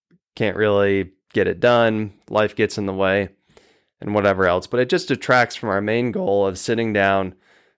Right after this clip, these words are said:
being successful with what we're doing, creating a good product, whatever our task is, whether it's for our job, for a career, or if it's something that we enjoy doing elsewhere, whether it's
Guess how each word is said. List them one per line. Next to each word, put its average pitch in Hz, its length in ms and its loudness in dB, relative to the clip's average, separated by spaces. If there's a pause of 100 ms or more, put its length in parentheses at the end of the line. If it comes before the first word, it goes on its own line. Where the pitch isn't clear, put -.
being 139 220 4
successful 123 600 0
with 107 140 -4
what 110 160 -2
we're 117 140 -4
doing, 107 520 -2 (1300)
creating 120 380 2
a 123 60 0
good 120 220 0
product, 104 720 -2 (100)
whatever 110 340 0
our 107 140 2
task 104 520 -2
is, 95 440 -4 (360)
whether 101 300 0
it's 95 180 0
for 120 320 2
our 104 260 4
job, 110 400 2
for 110 140 0
a 104 60 -2
career, 139 500 -2
or 147 60 0
if 131 120 -4
it's 123 160 0
something 127 300 0
that 123 200 2
we 120 440 -4
enjoy 117 400 0
doing 113 540 0
elsewhere, 98 440 0
whether 98 300 2
it's 95 320 -2